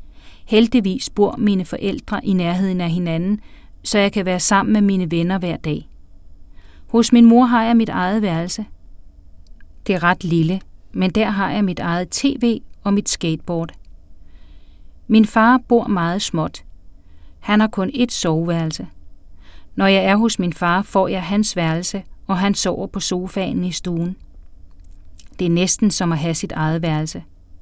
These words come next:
På væggen hænger der en Star Wars-plakat, så det er en blanding af et far- og drengeværelse. Jeg synes, det er både godt og skidt at bo to steder.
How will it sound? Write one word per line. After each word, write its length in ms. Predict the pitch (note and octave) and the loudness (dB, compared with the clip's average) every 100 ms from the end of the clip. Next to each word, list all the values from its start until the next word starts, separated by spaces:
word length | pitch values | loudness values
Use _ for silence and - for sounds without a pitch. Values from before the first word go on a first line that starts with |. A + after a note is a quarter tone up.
| - - - - - - - | -20 -20 -20 -20 -20 -20 -4
På 120 | F#3+ | 2
væggen 420 | F3+ G3 - G#3 | 4 4 4 2
hænger 300 | E3 F#3 F#3+ | 2 0 0
der 100 | F#3 | 0
en 140 | E3 E3 | 0 0
Star 480 | - - E3 E3 | -2 2 4 4
Wars-plakat, 1000 | F3+ F3 E3+ - - - F#3 - E3 - - - - - - - | 2 -2 -2 -6 -10 -6 -4 -2 -6 -6 -16 -20 -20 -20 -20 -10
så 200 | - F#3 | -2 0
det 100 | F3 | 0
er 40 | |
en 80 | E3 | -2
blanding 580 | D#3 F3 F#3 G#3+ G#3 - | 0 2 4 4 4 0
af 80 | E3+ | -4
et 100 | E3 | -4
far- 400 | - F3 F3+ - | -2 0 0 -2
og 160 | - - | -8 -2
drengeværelse. 800 | D#3 D3 D#3 E3 D#3 D#3 - E3 - - - - - - - - - - - - | 0 2 2 0 -2 -2 -6 -12 -18 -20 -20 -20 -20 -20 -20 -20 -20 -20 -20 -4
Jeg 140 | A3+ A#3 | 0 4
synes, 300 | C4 A#3+ - | 6 4 2
det 100 | B3 | -2
er 40 | |
både 260 | A#3 G3 F#3+ | 0 -2 -2
godt 380 | - A3 A#3 - | 2 2 0 -4
og 80 | A3 | -4
skidt 340 | - G#3+ G#3 - | -2 -2 -4 -6
at 120 | A3 | -6
bo 180 | G3 - | -6 -8
to 280 | - G3+ - | -8 -8 -6
steder. 380 | - F3+ E3+ | -6 -4 -4